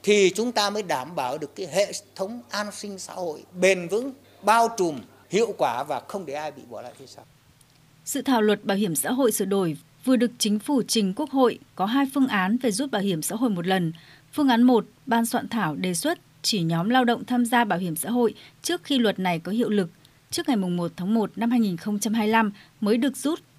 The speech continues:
Speaker 2: thay vì cho người lao động rút như hiện hành, tức là sau một năm nghỉ việc. Những người tham gia sau thời điểm này không được rút, trừ người đủ tuổi nghỉ hưu mà chưa đủ năm đóng để hưởng lương hưu, ra nước ngoài định cư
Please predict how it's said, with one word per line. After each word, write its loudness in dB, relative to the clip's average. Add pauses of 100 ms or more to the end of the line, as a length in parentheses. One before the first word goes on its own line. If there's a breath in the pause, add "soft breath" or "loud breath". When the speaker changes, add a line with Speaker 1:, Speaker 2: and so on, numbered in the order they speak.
(160)
Speaker 2:
thay 2
vì 0
cho -2
người 2
lao 2
động 0
rút -4
như 2
hiện 0
hành, -2 (400 loud breath)
tức -4
là 2
sau 0
một -2
năm 0
nghỉ 0
việc. 0 (440)
Những 4
người 6
tham 2
gia 2
sau 2
thời -2
điểm 0
này 0
không -2
được -4
rút, 0 (280 soft breath)
trừ 4
người 6
đủ -2
tuổi 0
nghỉ 0
hưu 2 (240 loud breath)
mà 2
chưa 0
đủ 0
năm 0
đóng 4 (120)
để -2
hưởng 0
lương 2
hưu, 2 (320 soft breath)
ra 4
nước 6
ngoài 4
định -4
cư 2